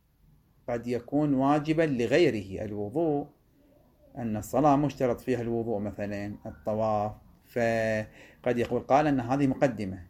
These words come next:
نقول نعم، مقدمة، مقدمة، ولكن لا يمنع من أن تكون المقدمة مستحبة في نفسها، مثل الوضوء، زين،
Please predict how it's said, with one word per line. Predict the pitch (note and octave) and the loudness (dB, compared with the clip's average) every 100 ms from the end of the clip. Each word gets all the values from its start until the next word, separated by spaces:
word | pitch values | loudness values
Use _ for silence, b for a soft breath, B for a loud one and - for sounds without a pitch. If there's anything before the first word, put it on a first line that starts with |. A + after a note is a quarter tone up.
| _ - | _ -16
نقول | F#2+ G2+ | -12 -6
نعم، | A2+ A#2 G2 F2 - - - | -2 -2 -4 -12 -20 -20 -16
مقدمة، | G#2+ A2 A2 B2+ C3+ | -8 -6 -4 0 0
مقدمة، | C#3+ D3 A#2+ G2 G2 - b b b - | 2 0 -2 -6 -8 -12 b b b -8
ولكن | A#2 A#2 A#2 | -2 -2 -2
لا | A#2 D3 | 2 4
يمنع | E3 D#3 C3 | 4 2 2
من | B2+ | 0
أن | B2 A#2+ | -2 -4
تكون | A#2+ - B2 | -6 -4 -2
المقدمة | A#2 A2 B2 A#2+ A#2+ A#2+ B2 C3 - | -2 -4 -4 -2 -2 -2 -4 -8 -10
مستحبة | A#2+ A#2 - - A#2+ G#2+ G2+ F2+ - | -10 -10 -8 -4 -4 -4 -10 -12 -10
في | - A#2+ | -2 0
نفسها، | A#2 - G#2+ G2+ A#2+ | -2 -4 -6 -6 -4
مثل | B2+ C#3 | -2 2
الوضوء، | B2+ B2+ A#2+ A2+ - _ _ _ _ b b b _ G#2+ | 2 2 2 -2 -4 _ _ _ _ b b b _ -12
زين، | G#2 A2+ A#2+ | -6 -4 -6